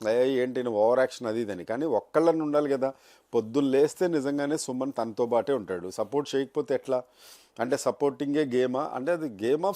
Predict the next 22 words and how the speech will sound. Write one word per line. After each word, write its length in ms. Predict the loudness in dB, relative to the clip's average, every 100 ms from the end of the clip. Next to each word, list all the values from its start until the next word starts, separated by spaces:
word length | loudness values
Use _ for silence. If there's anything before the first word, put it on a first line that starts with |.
| 0
supporting. 440 | 0 0 -4 -4
అది 200 | -4 -6 -16 _ _ _ _ _
వాళ్ళిద్దరూ 840 | 0 2 0 0 2 4 2 0 -4
విడివిడిగా 540 | -2 -2 0 0 0
ఇండివిజువల్గా 600 | 0 -2 0 0 4 4
ఆడట్లా. 320 | 4 2 -2
నిన్న 280 | -2 -6 -8
నీళ్ళ 320 | -8 -6 -6
ట్యాంక్ 320 | -4 -6 -4
వాటర్ 560 | -2 2 2 0 -6 -6 -8 -20 _ -4
ట్యాంక్లో 360 | -2 0 -2
పడేది 360 | 0 2 2 2
ఎక్కువ 420 | 0 -2 -2 0
వెయిట్ 280 | 0 -2 -2
ఎవరు 460 | -2 0 0 0 0
వాటర్ 360 | 0 -2 -4
ఉంటే 460 | -8 -6 -8 -2 0
వాళ్ళు 480 | 2 0 -2 -6 -8
ఇది 140 | -12
చేయటం. 360 | -6 -6 -6 -6
కాకపోతే 480 | -2 -2 -2 -4 -4
ఇక్కడ 340 | -2 2 2